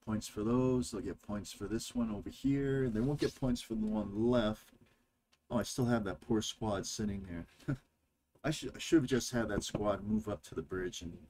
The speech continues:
take that bridge, but oh well. Okay, I think that's it. Full cover. Who do I want in full cover? Basically, I'm just gonna say,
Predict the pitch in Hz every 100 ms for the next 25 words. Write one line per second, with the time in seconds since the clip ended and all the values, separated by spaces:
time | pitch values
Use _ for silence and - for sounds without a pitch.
0 | - - _ _ _ _ _ - 107 -
1 | 101 90 - 92 90 85 - - 82 82
2 | _ - - _ _ _ - 98 82 -
3 | _ _ _ _ _ _ _ _ _ _
4 | _ _ _ _ _ _ - 95 107 143
5 | 139 143 127 - 120 104 - _ _ _
6 | _ _ _ _ _ 135 139 123 107 82
7 | 80 123 120 113 104 101 101 98 - 98
8 | 90 107 104 107 104 101 - - - _
9 | _ _ _ _ _ _ _ 127 127 -
10 | 120 117 110 - 104 -